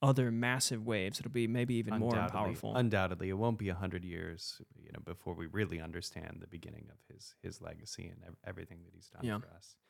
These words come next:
Speaker 2: Well, I could hardly offer a better, uh, summary, I think, of, of hi-, his legacy than, than you did in those <laughs> closing remarks. So I think that that's a great way for us, for us to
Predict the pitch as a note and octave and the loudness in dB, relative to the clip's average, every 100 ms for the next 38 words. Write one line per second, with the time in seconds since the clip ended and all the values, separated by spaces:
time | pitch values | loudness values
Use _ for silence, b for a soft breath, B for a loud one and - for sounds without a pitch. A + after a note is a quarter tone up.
0 | _ _ _ B2+ A#2+ C3+ C#3 B2+ D3+ D#3+ | _ _ _ 6 8 8 4 6 6 6
1 | B2 G#2+ - A2 A2+ F#2+ F2 F#2+ F#2+ F2+ | 6 4 6 6 6 2 2 2 4 2
2 | D#2 F2+ E2+ - - G2 F#2+ E2 - - | 0 -2 -2 -2 0 2 0 -2 -4 -6
3 | - - - - - - _ _ - F#2 | -8 -10 -8 -10 -10 -12 _ _ -4 -4
4 | - - - - G2+ G2 G#2 F#2 G2+ F#2+ | -4 -14 -14 -10 -10 -2 -2 2 2 2
5 | - F#2+ F2 F2+ G2+ A#2+ C3 C#3 A2+ G#2 | 0 0 0 0 6 8 10 10 10 8
6 | G2+ G2 - G#2 C#3+ G#2+ G2 F#2+ A#2 F#2 | 6 4 2 4 6 6 2 4 4 2
7 | - - F#2+ - b b b G#2 G2+ G2 | 0 -2 -2 -4 b b b 0 2 4
8 | F#2 - G#2 G2+ F2+ F#2+ F#2+ F#2+ - F2+ | 2 2 0 0 0 2 2 0 0 -2
9 | F2+ - G2+ - F#2 F#2+ - E2+ | -2 -8 -14 -6 -4 -4 -6 -6